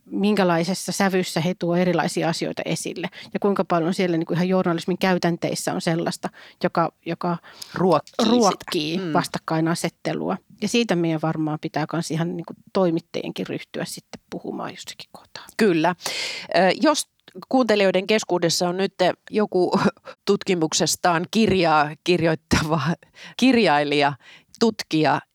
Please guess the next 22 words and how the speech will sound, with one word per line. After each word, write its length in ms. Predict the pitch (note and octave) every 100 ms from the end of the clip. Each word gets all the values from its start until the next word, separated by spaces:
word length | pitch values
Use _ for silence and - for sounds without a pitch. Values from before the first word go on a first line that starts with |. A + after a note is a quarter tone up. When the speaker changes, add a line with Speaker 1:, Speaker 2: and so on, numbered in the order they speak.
| _
Speaker 2:
joka 280 | E3+ E3 D#3+ -
kauhuissaan 720 | A#3+ G#3+ D3+ C#3 - D#3 C#3+
ajattelee, 560 | D3+ D#3 D3 - C#3+ C3+
että 220 | - D3+
mit-, 300 | C#3 E3+ _
mitä 220 | F3 D3+
hänen, 360 | D#3 D#3+ C#3+ C#3 - - - -
ö, 40 | - -
sammaleistaan, 920 | D#3 D#3+ C#3+ C#3 - D#3+ - C#3+ E3 - - F3
<laughs> 280 | - - F#3
sitaateissa, 840 | - C3+ C#3 D3 C#3+ D3 - - D#3+ - F#3+ G3+ -
nyt 140 | D#3+ - A#2 - D#3 E3
ruvetaan 580 | F#3+ D#3+ - D#3+ D3+ - - - F3 F3+
vääntämään, 920 | C4+ A3+ F3 E3+ E3 D#3 D3 D3+ D#3+
niin, 220 | D#3+ D3+ - - G3+
niin 200 | G3+ F3+ - - - A#3
muutama 360 | D4 G#3+ G3
rohkaisun 840 | G3 B3+ B3+ - D#3 C3+ D3 C3 B2+
sana 340 | F#3+ D#3 C#3 C3
<laughs> 20 |
tähän 340 | - - E3 E3+
loppuun 560 | E3 - _ E3 E3